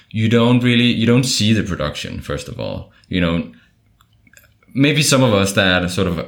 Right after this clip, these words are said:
into denim, into clothing, we will know a bit about it, a little bit.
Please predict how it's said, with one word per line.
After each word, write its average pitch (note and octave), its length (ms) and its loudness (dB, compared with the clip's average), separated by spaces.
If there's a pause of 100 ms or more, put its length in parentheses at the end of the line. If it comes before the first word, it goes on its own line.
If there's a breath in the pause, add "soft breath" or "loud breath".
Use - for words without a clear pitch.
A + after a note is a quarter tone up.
(100)
into G#2+ 360 0
denim, E2+ 300 0
into G2 340 0
clothing, D#2+ 540 -2
we F#2+ 280 2
will F2 360 0 (260 loud breath)
know F#2 240 2
a F2+ 40 -4
bit G#2+ 140 0
about - 320 -4
it, - 140 -12
a C#2+ 80 -6
little D#2 220 -2
bit. B1 240 -6